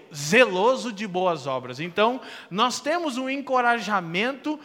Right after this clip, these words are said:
para permanecermos firmes na esperança e trabalharmos incansavelmente para o bem do mundo, ainda que saibamos que as coisas não serão plenamente transformadas até que o nosso Senhor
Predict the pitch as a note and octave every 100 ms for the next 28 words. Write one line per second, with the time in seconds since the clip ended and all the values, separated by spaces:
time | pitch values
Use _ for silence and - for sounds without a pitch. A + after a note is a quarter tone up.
0 | - - F#3+ G#3 A#3 A3 A3+ A3+ G#3 -
1 | C4 C4+ B3+ - B3 A#3 G3+ G#3+ G#3 G3
2 | F#3+ F3 A3 A#3+ C4 A#3 - C#4 E4 C#4+
3 | D#4+ D4+ C4 A#3+ C4+ D#4 C4+ A#3 G3+ E3+
4 | C#3 - - - - - D#4 G4+ F#4+ -
5 | D#4 D4 - C#4 C4+ B3 A#3 G3+ F3+ E3+
6 | D3+ - - _ _ _ _ _ _ _
7 | _ _ _ - F3 F#3 D3+ D#3+ F3+ E3+
8 | D3+ C3+ A#2 - _ _ _ C3+ D3+ G3+
9 | G3+ G3+ G3 - A#3 G3 E3+ D#3+ C3+ B2
10 | - C#3+ - D3+ D#3+ E3 E3 F3 G3+ D#3+
11 | E3 D#3 E3 F#3+ C#3+ D#3+ - D#3+ D#3+ F3+
12 | C#3+ C3+ C#3+ D3 D3 C#3+ D#3 D3+ D#3+ F#3
13 | F#3+ F#3+ D3+ C3